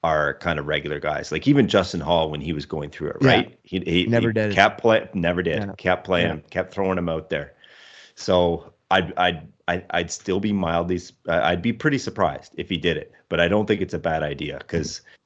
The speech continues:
Speaker 2: Mm.
Speaker 1: something's gotta give. And it's not like he needs to change lines. He's been changing lines all the time.
Speaker 2: Yeah. He's
Speaker 1: Uh,
Speaker 2: played on every
Speaker 1: <laughs>
Speaker 2: line.
Speaker 1: He's played on every line.
Speaker 2: I know. Like, he's playing with,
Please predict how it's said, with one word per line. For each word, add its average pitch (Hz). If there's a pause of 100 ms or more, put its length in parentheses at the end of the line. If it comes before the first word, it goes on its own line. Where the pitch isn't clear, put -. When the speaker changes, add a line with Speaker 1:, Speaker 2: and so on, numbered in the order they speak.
(360)
Speaker 2:
Mm. 107
Speaker 1:
something's 98
gotta 90
give. 90
And 85
it's 85
not 101
like 85
he -
needs 87
to -
change 80
lines. 82
He's 78
been 78
changing 92
lines 82
all 78
the 73
time. 92
Speaker 2:
Yeah. 131 (400)
He's 160
Speaker 1:
Uh, -
Speaker 2:
played 190
on 160
every 160
Speaker 1:
<laughs> -
Speaker 2:
line. 143
Speaker 1:
He's 147
played 143
on 110
every 135
line. 117 (320)
Speaker 2:
I 156
know. 156 (240)
Like, 160
he's 233
playing 233
with, 139